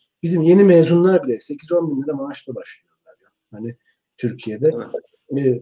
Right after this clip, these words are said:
Speaker 1: E, e, zaten ev kirası dediğin en iyi evde otursan iki bin lira. Yani şurada. E, kalan paraya yiyip içsen gene hani belli bir hayat idame ettirebilirsin rahatça Türkiye'de. Hani ben o yüzden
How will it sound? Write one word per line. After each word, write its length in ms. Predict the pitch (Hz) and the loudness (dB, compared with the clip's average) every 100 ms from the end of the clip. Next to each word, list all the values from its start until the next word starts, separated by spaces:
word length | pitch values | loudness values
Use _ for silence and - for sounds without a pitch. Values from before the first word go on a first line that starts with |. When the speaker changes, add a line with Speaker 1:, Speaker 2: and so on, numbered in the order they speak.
| 123 | -2
Speaker 1:
E, 80 | 143 | -2
e, 80 | 123 | 0
zaten 400 | 139 233 240 226 | 4 4 4 2
ev 260 | 208 220 | 4 2
kirası 480 | 220 202 196 190 185 | 2 4 4 4 0
dediğin 240 | 170 185 | 2 2
en 160 | 190 202 | 2 0
iyi 160 | 190 185 | 2 2
evde 120 | 185 | 0
otursan 360 | - - 180 | -4 -8 -6
iki 200 | 165 190 | -6 -8
bin 140 | 151 127 | -4 -4
lira. 300 | 123 139 - _ - | -2 -4 -8 _ -16
Yani 160 | 117 101 | -14 -14
şurada. 460 | - 101 113 160 - _ _ - | -14 -10 -8 -10 -12 _ _ -10
E, 80 | 156 | -2
kalan 380 | 208 220 220 | 2 4 2
paraya 280 | 220 214 214 | 0 0 0
yiyip 300 | 208 196 202 | -2 -4 -8
içsen 380 | 190 - 208 196 | -12 -4 -4 -2
gene 300 | 160 247 262 | 2 4 6
hani 300 | 214 208 185 - 175 | 4 4 2 0 0
belli 220 | 226 233 | 2 2
bir 60 | |
hayat 280 | 220 226 226 | 4 4 2
idame 360 | 208 208 202 196 | 2 2 2 0
ettirebilirsin 640 | 196 196 190 165 - - | 0 0 0 -2 -8 -16
rahatça 400 | - - - - - - _ | -20 -20 -20 -20 -20 -20 _
Türkiye'de. 320 | _ - _ _ _ _ _ _ - | _ -20 _ _ _ _ _ _ -8
Hani 180 | 156 160 | -2 4
ben 140 | 202 | 4
o 100 | 214 | 4
yüzden 380 | 226 196 214 | 0 2 0